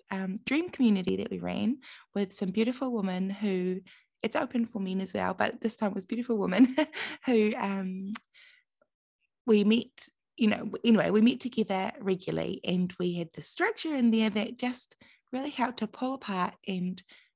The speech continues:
really just walk hand in hand in figuring out how dreams look, why they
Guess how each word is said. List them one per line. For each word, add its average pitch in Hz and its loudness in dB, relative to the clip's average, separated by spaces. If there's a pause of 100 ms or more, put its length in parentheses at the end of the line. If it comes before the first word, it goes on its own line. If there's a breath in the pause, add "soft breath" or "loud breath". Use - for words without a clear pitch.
really 359 -4
just - -12
walk 254 -2
hand 254 0
in 269 -2
hand 202 2
in 202 -2
figuring 196 -4
out - -2 (320)
how 214 -2
dreams 208 -4
look, - -6 (440 loud breath)
why 190 -2
they 190 -2